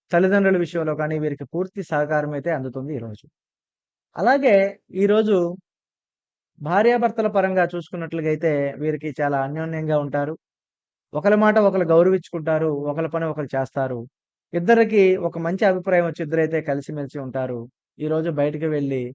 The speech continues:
సరదాగా పిల్లలతో గడిపే అవకాశాలు కూడా వీరికైతే వస్తవి. అందువలన భార్యాభర్తలకు ఈరోజు చాలా అనుకూలంగానే ఉందనే మనం చెప్పాలి.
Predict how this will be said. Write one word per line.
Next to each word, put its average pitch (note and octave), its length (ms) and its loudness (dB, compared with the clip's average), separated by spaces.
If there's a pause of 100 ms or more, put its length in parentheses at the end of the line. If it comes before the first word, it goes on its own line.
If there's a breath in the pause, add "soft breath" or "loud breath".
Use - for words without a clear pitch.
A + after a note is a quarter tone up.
(160)
సరదాగా D#3 440 0
పిల్లలతో D#3 400 -2
గడిపే C#3+ 280 -4
అవకాశాలు C3 480 -6
కూడా C3 180 -6
వీరికైతే B2+ 420 -6
వస్తవి. A2 360 -8 (520)
అందువలన E3+ 420 2 (160)
భార్యాభర్తలకు D3+ 720 0
ఈరోజు C#3 220 -2
చాలా C3 180 -2
అనుకూలంగానే C3 580 -6
ఉందనే B2 240 -8
మనం B2+ 200 -6
చెప్పాలి. A2+ 400 -10